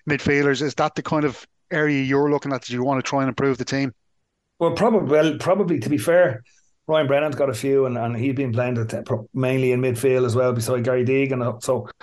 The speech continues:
Speaker 2: he gets a lot of goals. Um, yeah, of course, you want goals from everywhere. I mean, I'd like our, I'd like our centre halves to chip in with goals from set pieces. Manny scored one. Connor's been really, really unlucky, scored with, with plenty of chances. You want as many people to be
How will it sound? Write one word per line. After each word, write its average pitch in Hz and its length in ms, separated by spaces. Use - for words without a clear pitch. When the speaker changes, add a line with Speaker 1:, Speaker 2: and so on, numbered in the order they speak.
Speaker 2:
he 143 100
gets 135 220
a - 20
lot 131 140
of 117 60
goals. 139 500
Um, 127 560
yeah, 127 440
of - 100
course, 135 280
you 123 80
want 131 140
goals 123 200
from 110 120
everywhere. 123 340
I 117 40
mean, 120 200
I'd 113 140
like 131 180
our, 113 100
I'd 113 140
like 127 160
our 110 80
centre 123 260
halves 117 240
to 117 80
chip 127 220
in 131 140
with 120 100
goals 131 260
from 120 140
set 120 240
pieces. 131 440
Manny 127 220
scored 127 340
one. 131 280
Connor's 131 300
been 117 380
really, 131 340
really 127 240
unlucky, 127 380
scored 113 420
with, 113 320
with 120 260
plenty 127 300
of 120 80
chances. 120 400
You 131 100
want 135 240
as 117 80
many 139 240
people 123 320
to 113 80
be 117 300